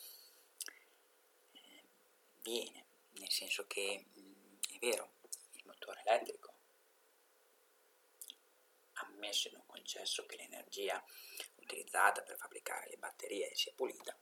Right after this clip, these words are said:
chiaramente consente un, un,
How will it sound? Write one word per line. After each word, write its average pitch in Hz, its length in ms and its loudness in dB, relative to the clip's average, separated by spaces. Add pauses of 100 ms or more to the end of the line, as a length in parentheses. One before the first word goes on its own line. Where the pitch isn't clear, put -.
(680)
chiaramente - 720 -2 (160)
consente 95 720 -2 (440)
un, 101 180 -14 (720)
un, 101 180 -12